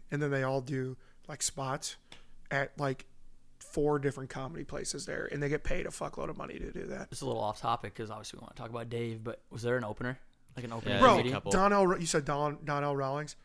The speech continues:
Speaker 3: Yeah.
Speaker 1: That's, that's probably the main reason I'm jealous. He is so
Speaker 3: Yeah.
Speaker 1: fucking funny, dude.
Speaker 3: And then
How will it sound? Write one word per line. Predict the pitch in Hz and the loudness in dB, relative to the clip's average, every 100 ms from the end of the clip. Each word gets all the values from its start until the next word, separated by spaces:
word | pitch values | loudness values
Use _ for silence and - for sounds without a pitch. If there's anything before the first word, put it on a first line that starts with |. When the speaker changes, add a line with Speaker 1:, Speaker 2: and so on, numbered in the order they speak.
| - | -2
Speaker 3:
Yeah. | 104 92 - - | 0 0 -4 4
Speaker 1:
That's, | 165 160 - - - - - | 6 8 4 -6 -14 -16 2
that's | 160 160 | 2 4
probably | 175 143 139 | 2 2 0
the | |
main | 131 131 | -2 -4
reason | 135 127 | -6 -8
I'm | 139 160 | -10 -10
jealous. | - 143 | -10 -10
He | - 180 175 | -8 2 4
is | 156 | 4
so | 117 147 143 | 4 4 4
Speaker 3:
Yeah. | 139 - - - | 2 -2 -18 -16
Speaker 1:
fucking | - 160 135 151 139 | -4 -2 -2 -4 -10
funny, | - 160 175 | -8 -8 -10
dude. | - 170 - - - - | -10 -10 -10 -14 -14 -4
Speaker 3:
And | 120 | 0
then | 123 117 - | 2 2 0